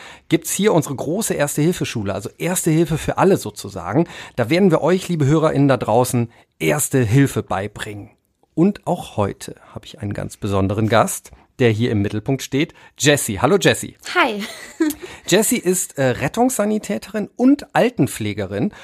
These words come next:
Speaker 1: und sie ist mir bei der Arbeit sofort aufgefallen, weil sie trotz der unfassbar vielen Stunden, die sie in der Woche arbeitet, immer unglaublich gute Laune hat und verströmt und damit dann auch schon meine dunklen Wolken vertrieben hat.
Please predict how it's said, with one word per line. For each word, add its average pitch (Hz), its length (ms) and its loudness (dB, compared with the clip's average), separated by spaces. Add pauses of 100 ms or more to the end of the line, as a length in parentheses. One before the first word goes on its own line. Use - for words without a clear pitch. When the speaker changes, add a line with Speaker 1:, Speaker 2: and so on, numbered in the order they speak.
(320)
Speaker 1:
und 147 260 4
sie 147 120 -8
ist 175 120 -2
mir 240 80 2
bei 165 100 2
der 135 120 0
Arbeit 170 240 0
sofort - 260 -4
aufgefallen, 131 560 -2
weil 135 140 -2
sie 139 240 -8
trotz - 400 -4
der - 240 -4
unfassbar 220 640 2
vielen 175 360 0
Stunden, 92 480 -4
die 117 140 -12
sie 110 120 -12
in 110 100 -4
der 101 100 -2
Woche - 240 -6
arbeitet, 123 500 -2 (580)
immer 220 340 4
unglaublich 214 640 4
gute 185 240 -6
Laune 165 340 2
hat 101 220 -6 (260)
und 131 200 -2
verströmt 120 600 -2
und 139 320 -2
damit 165 500 0
dann 147 140 2
auch 143 160 -6
schon 135 240 2
meine 180 320 4
dunklen 165 540 0
Wolken 156 320 0
vertrieben 123 720 -4
hat. - 220 -8